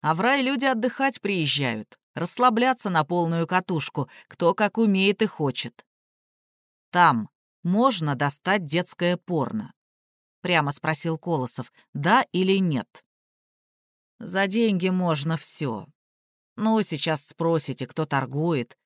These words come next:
По глазам вижу. Этого не знаю. Таким товаром не интересуюсь. Раньше было можно, а сейчас,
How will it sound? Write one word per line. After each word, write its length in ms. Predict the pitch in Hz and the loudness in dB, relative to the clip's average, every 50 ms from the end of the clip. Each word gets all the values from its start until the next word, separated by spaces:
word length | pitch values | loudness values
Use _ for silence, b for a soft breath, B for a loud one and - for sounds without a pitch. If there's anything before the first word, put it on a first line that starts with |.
| _ _ | _ _
По 120 | - 196 | -6 -2
глазам 440 | 190 220 240 254 233 277 262 214 175 | 0 2 2 2 2 4 2 4 2
вижу. 460 | 156 175 208 208 160 117 113 107 101 _ _ _ _ _ _ - | 2 0 0 0 -2 -2 -4 -10 -12 _ _ _ _ _ _ -4
Этого 320 | 185 208 220 - 214 185 | -2 -2 0 0 0 0
не 160 | 175 165 160 | 0 0 0
знаю. 520 | 151 139 - 147 135 131 131 127 135 143 139 _ _ _ _ _ - | -2 -2 -2 -2 0 0 -2 -2 -6 -10 -14 _ _ _ _ _ -4
Таким 360 | - 170 165 - 220 240 220 | -2 -2 0 2 2 2 4
товаром 520 | 190 202 196 190 220 226 214 202 196 196 202 | 4 2 4 6 6 6 6 6 4 2 2
не 140 | 208 214 | 4 4
интересуюсь. 840 | 214 208 208 220 220 220 214 - - - 214 170 131 117 113 - - _ _ _ _ _ _ | 4 4 2 2 0 0 0 -2 0 -2 0 0 0 0 -2 -4 -10 _ _ _ _ _ _
Раньше 460 | - - - 269 320 320 233 - - | -2 2 2 2 2 0 -2 -2 -2
было 300 | 170 160 196 233 226 196 | -2 0 2 2 2 2
можно, 680 | 170 160 160 160 156 143 127 - 131 135 127 135 135 139 | 2 0 0 0 0 -2 -2 -4 -4 -6 -6 -6 -6 -8
а 60 | 147 | -8
сейчас, 680 | - 160 156 - - - 226 214 196 - - - - | -10 -10 -8 -6 -4 -2 0 -2 -2 -2 -6 -12 -14